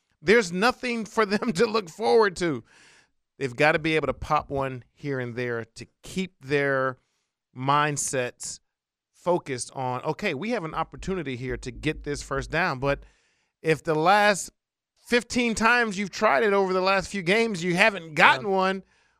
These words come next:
Speaker 1: where's their excitement to get into this third one and try to plow forward?
Speaker 2: Travis Etienne in the first half yesterday averaged four point two yards a carry. Okay? Wasn't great, but
Speaker 1: Mm-hmm.
Speaker 2: by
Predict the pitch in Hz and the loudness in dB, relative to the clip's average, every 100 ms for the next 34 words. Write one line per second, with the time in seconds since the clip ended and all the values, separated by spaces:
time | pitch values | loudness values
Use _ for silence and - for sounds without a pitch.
0 | _ - 196 370 330 285 311 302 - 233 | _ -2 2 2 2 0 0 0 0 -2
1 | - 269 285 233 196 214 254 - 214 233 | 0 0 0 -2 -4 -2 -2 -4 -4 -2
2 | 233 - 240 220 294 277 208 190 - 214 | -2 2 2 2 0 -2 -2 -4 0 0
3 | - - 370 - - - 165 175 - 165 | 0 -4 -6 -8 -10 -4 0 2 0 -6
4 | - 156 135 110 131 123 - 113 104 95 | -4 -2 -2 -4 -6 -8 -4 -2 -2 -4
5 | _ 110 95 - 95 90 90 85 - 107 | _ -8 -6 -4 -4 -4 -4 -10 -10 -10
6 | - 104 95 95 85 80 78 - 73 50 | -10 -14 -12 -10 -6 -6 -8 -14 -18 -16
7 | - _ _ _ _ _ 104 104 131 - | -20 _ _ _ _ _ -6 -4 -6 -10
8 | - 247 - _ _ _ - 123 123 160 | -8 -8 -8 _ _ _ -4 0 2 0
9 | - 147 120 127 165 | -6 -8 -4 0 0